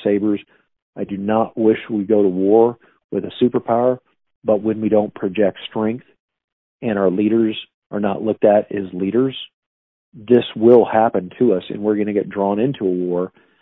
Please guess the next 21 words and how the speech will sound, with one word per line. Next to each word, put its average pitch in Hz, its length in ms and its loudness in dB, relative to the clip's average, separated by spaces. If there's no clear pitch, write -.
And 104 220 -4
there's 95 220 4
many 120 360 2
of 135 80 6
these 135 160 4
retired 131 400 0
generals, 104 420 -2
such 101 180 0
as 95 140 -6
those 110 240 6
that 117 120 -4
came 117 180 -4
after 113 320 2
us 110 60 0
in 107 160 -8
the 107 60 -4
book, 107 220 2
A 127 80 -2
Few 117 220 2
Bad 117 300 6
Men, 104 400 -2